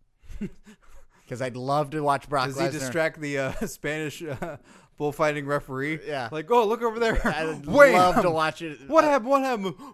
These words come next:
Speaker 2: Boo!
Speaker 1: <laughs> Yeah.
Speaker 2: He used brass knuckles.
Speaker 1: I'd love to watch Brock Lesnar punch a bull in the face with, uh,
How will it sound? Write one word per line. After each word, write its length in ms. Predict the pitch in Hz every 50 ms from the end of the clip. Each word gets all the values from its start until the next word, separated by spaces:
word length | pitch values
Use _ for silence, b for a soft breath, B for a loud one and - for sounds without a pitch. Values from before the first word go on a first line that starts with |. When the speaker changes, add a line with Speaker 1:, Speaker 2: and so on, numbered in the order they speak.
| _ -
Speaker 2:
Boo! 760 | 339 370 381 370 370 370 370 359 359 359 359 349 349 339 339 339
Speaker 1:
<laughs> 20 |
Yeah. 140 | - 311 320
Speaker 2:
He 100 | 330 330
used 320 | 349 359 359 330 320 -
brass 280 | - 330 311 311 320 311 277
knuckles. 520 | 339 320 381 370 - - - 240 220 185 180
Speaker 1:
I'd 320 | 175 185 185 175 160 151 151
love 500 | 160 160 165 175 180 180 180 180 160 147
to 100 | - 175
watch 260 | 165 156 151 - -
Brock 220 | 143 151 139 135 -
Lesnar 340 | 147 139 123 127 131 123
punch 240 | - 139 135 120 -
a 60 | 131
bull 260 | 120 110 123 117 113 113
in 80 | 110
the 80 | 110 107
face 320 | - 120 110 107 101 -
with, 160 | - 107 -
uh, 240 | - 101 104 107 107